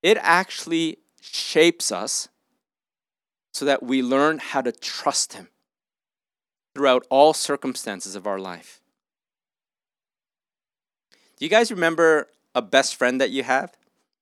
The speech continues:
And if you think about that relationship that you have with that best, best friend, I'm pretty sure no matter how, how close you were with, with that friend,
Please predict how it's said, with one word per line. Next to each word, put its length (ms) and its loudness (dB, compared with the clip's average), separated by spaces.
And 80 -6
if 100 -6
you 80 0
think 200 -6
about 260 0
that 140 4
relationship 560 -4
that 180 0
you 120 -4
have 180 0
with 100 -12
that 200 -2
best, 300 -4
best 240 -4
friend, 380 -6
I'm 140 0
pretty 280 0
sure 480 -2
no 80 -8
matter 180 0
how, 200 2
how 320 4
close 440 -4
you 120 -2
were 220 0
with, 300 -8
with 160 -6
that 180 -2
friend, 400 -6